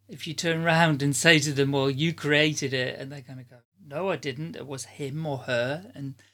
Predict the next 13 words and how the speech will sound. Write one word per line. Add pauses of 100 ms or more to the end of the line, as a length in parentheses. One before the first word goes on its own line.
(400)
you
know,
they
point
the
finger.
But, (240)
yeah,
we've
made
the
choice, (300)
um,